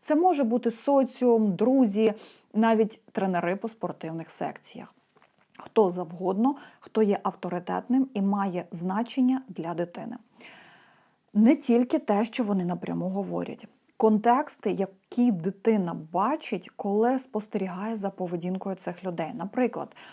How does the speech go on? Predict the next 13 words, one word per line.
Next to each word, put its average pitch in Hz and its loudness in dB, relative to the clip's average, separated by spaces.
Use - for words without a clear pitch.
вона 208 2
бачить 214 2
когось 226 -2
із 190 -4
значимого 185 -4
оточення, 214 -4
який 254 2
вже 208 2
ледь 214 -2
на 233 0
ногах 214 -4
стоїть, - -16
вже 240 2